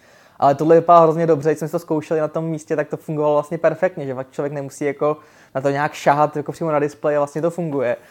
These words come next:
To za mě bylo super a rozhodně iPhony patnáctky Pročka mě za-, hrozně bavily, protože to zpracování, titan, ty telefony byly hrozně příjemný do ruky, lehoučký, protože já jsem zvyklý na svůj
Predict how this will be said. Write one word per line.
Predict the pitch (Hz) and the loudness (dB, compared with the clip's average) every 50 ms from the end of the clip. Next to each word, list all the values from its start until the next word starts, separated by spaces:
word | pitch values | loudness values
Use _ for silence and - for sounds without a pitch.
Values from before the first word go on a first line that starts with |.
| - _ | -18 _
To | - 147 | -2 0
za | 143 139 | 0 0
mě | 147 147 | 0 2
bylo | 151 165 160 | 2 0 0
super | 156 - 156 - - 151 143 147 147 - | 0 -4 -10 -4 0 2 2 2 2 2
a | - 143 135 139 143 139 135 135 127 | 2 2 4 4 4 2 2 0 0
rozhodně | 131 135 135 147 147 151 - 131 | -2 -2 -2 -2 -4 -2 -2 -2
iPhony | 131 123 - - 151 147 143 143 143 143 143 - _ _ _ _ _ _ _ _ _ | -4 -4 -4 -6 -6 -6 -4 -4 -4 -6 -6 -10 _ _ _ _ _ _ _ _ _
patnáctky | - 143 - - 147 143 139 - 156 143 | -8 -6 -4 -2 -2 -2 -2 -2 -4 -4
Pročka | 147 131 123 - - - 131 | -2 -4 -4 -4 -6 -8 -8
mě | 127 120 | -6 -6
za-, | 113 117 - - | -6 -6 -6 -8
hrozně | - 127 127 131 127 120 | -10 -12 -10 -8 -8 -6
bavily, | 120 120 120 117 113 117 | -6 -4 -4 -4 -6 -6
protože | 117 127 | -8 -10
to | 117 139 | -14 -14
zpracování, | - - - 135 131 - - 165 151 147 143 139 139 143 139 139 139 135 _ _ _ _ | -6 -2 0 0 0 0 -2 -2 0 0 0 -2 -4 -6 -8 -10 -12 -14 _ _ _ _
titan, | - 151 151 151 - 151 139 139 139 143 143 - - _ _ | -8 -8 -4 0 2 2 2 2 0 -4 -8 -16 -20 _ _
ty | - 139 | -10 -4
telefony | 143 139 135 - 143 139 | 0 0 0 0 -4 -4
byly | 135 143 143 | -2 -2 -2
hrozně | 139 143 151 165 156 151 165 165 | 0 2 2 2 2 0 -2 -4
příjemný | 160 - - 170 165 165 160 | -6 -6 -4 -4 -2 -2 0
do | 156 165 | 0 0
ruky, | 185 180 - 156 | -2 -2 -2 0
lehoučký, | 139 143 147 151 185 226 220 - - - 147 135 | 0 0 2 2 0 -2 -2 -4 -12 -10 -8 -6
protože | 131 | -4
já | 131 131 | -4 -6
jsem | 131 151 143 | -6 -6 -6
zvyklý | 143 143 143 - 143 | -6 -6 -4 -6 -6
na | 139 | -6
svůj | - - - 147 143 | -6 -6 -4 -4 -4